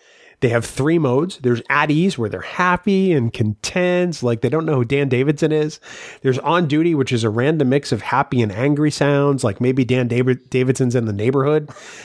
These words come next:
And then there's Watchdog, when you can be sure that Dan Davidson is right in your midst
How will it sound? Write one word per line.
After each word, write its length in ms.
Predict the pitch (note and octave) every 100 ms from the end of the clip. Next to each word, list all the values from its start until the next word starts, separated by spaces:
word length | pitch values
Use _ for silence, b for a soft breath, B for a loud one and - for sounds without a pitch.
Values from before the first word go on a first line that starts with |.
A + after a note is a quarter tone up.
| B
And 120 | C3+
then 120 | F3+ A#3
there's 180 | A3+
Watchdog, 640 | G3 B3 D4 - B2 G#2 G2 B B -
when 140 | C3
you 120 | G#3+
can 140 | B3+ A3+
be 80 | G#3
sure 240 | - F#3
that 180 | C3+ A2
Dan 240 | D3 D#3+
Davidson 480 | C#3+ C#3+ C3+ - B2+
is 140 | G#2+
right 260 | G#2+ B2+ C#3
in 180 | C3+ C3
your 180 | B2 B2+
midst 580 | G#2+ G2+ - - -